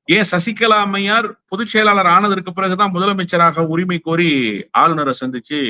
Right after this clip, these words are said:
சட்டமன்ற உறுப்பினர்களுடைய ஆதரவு எனக்கு இருக்குன்னு தெரிவிச்சாங்க.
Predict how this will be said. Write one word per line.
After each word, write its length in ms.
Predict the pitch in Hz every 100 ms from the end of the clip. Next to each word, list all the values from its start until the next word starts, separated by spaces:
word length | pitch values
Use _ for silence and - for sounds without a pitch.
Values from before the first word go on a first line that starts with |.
| 107 82
சட்டமன்ற 440 | - - 170 170 139
உறுப்பினர்களுடைய 720 | 135 123 131 117 113 113 123
ஆதரவு 380 | 117 127 123 120
எனக்கு 220 | 113 98
இருக்குன்னு 380 | 113 113 113 123
தெரிவிச்சாங்க. 520 | 107 101 95 85 80